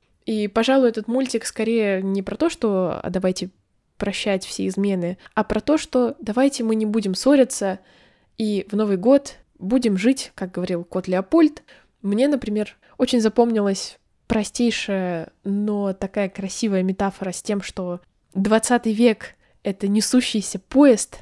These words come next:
который без остановки бежит вперёд, куда-то за горизонт, вдаль. И внутри этого поезда буквально квартиры с людьми, которые бегают по коридорам, готовятся к Новому году, украшают ёлку,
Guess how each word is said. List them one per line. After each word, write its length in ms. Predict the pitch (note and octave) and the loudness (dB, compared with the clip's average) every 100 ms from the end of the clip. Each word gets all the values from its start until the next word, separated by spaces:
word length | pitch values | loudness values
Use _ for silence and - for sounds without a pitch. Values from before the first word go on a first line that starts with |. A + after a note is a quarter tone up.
| - _ | -20 _
который 400 | - G3+ G#3 G3+ | -14 -8 -4 -2
без 500 | G3 G3+ G3 F3+ G#3 | 0 0 0 0 0
остановки 800 | G3+ - A3 A3+ A#3 G3+ - E3+ | -2 -2 0 2 2 0 -8 -8
бежит 400 | D#3+ E3+ G3+ G#3 | -6 -2 0 -2
вперёд, 540 | - - G3+ B3+ D4 - | -4 -2 4 4 2 -2
куда-то 460 | - G3 G#3 F#3 | -4 -2 -2 -4
за 120 | F3 F3 | -4 -2
горизонт, 600 | F3+ F#3+ G3+ C4+ B3+ F3+ | 0 2 2 0 0 -6
вдаль. 500 | F3 E3+ G#3+ B3 A#3 - - | -8 0 4 4 2 -6 -2
И 200 | G#3 G3 | 0 2
внутри 380 | G3+ G#3+ - A#3+ | 2 4 4 4
этого 240 | G3 F#3 | 2 -4
поезда 640 | - B3 D4 B3 G3 F#3 - _ _ - | 0 4 6 6 4 2 -2 _ _ -12
буквально 1000 | G#3+ G#3+ A3+ G#3 F#3 G#3+ B3+ A#3 G#3+ - G4 _ - | -2 2 2 4 4 4 4 2 0 -2 -10 _ -4
квартиры 720 | A3 G#3 - - C4 C4 A3+ | -2 -2 -2 4 4 6 2
с 180 | - | -2
людьми, 420 | G3 F#3 G3 A3 B3 | -4 -4 -2 -2 -2
которые 320 | G3+ - F#3 | -4 -4 -2
бегают 360 | G3+ A3+ F#3+ | 2 2 0
по 80 | - | -4
коридорам, 680 | - F#3+ F3+ B3+ A#3 G3 F3+ | -8 -4 -2 -2 -2 -4 -4
готовятся 600 | F3+ F#3 - A#3 G#3+ - | -6 -6 -2 -2 -2 -4
к 100 | - | -8
Новому 300 | G#3 G3 F#3+ | -8 -6 -6
году, 560 | F#3+ A3 C4 G#3+ G#3 F#3+ | -4 0 0 0 -4 -6
украшают 600 | - - - - G3+ G3 | -10 -8 -6 -4 -4 -2
ёлку, 580 | G3 B3+ A3+ - G3+ | 2 6 4 2 -4